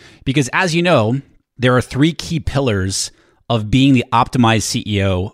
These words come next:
of your business, right? Optimized mindset, optimized sales and marketing, and then optimized systems and processes. And what I'm sharing with you here kind of overlaps a little bit the systems and processes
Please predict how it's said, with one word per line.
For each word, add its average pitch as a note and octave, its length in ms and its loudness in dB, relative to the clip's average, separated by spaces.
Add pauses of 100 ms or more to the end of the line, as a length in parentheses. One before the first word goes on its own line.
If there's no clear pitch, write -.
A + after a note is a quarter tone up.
of F#2+ 480 -6 (480)
your A2 120 0
business, - 600 -4 (160)
right? A2 300 -4 (360)
Optimized G#2+ 680 0 (120)
mindset, A2 720 0 (440)
optimized A2 420 -2
sales A#2 280 -2
and G#2 80 0
marketing, G#2 560 -2 (600)
and A#2 100 -4
then A2 160 -2
optimized G#2+ 760 -2 (100)
systems - 400 -2
and F2+ 140 -4
processes. - 760 -6 (540)
And B2 300 0 (120)
what C#3+ 220 2
I'm A3 80 2
sharing F3 240 2
with - 180 0
you G#2 80 -4
here G#3+ 360 0
kind A3 320 -2
of C4 180 0
overlaps D3+ 680 0
a C#3+ 40 -10
little A2 200 -2
bit G2 360 -2 (400)
the A#2+ 400 0
systems B2 460 -2
and D#3+ 100 -6
processes F#3 720 -4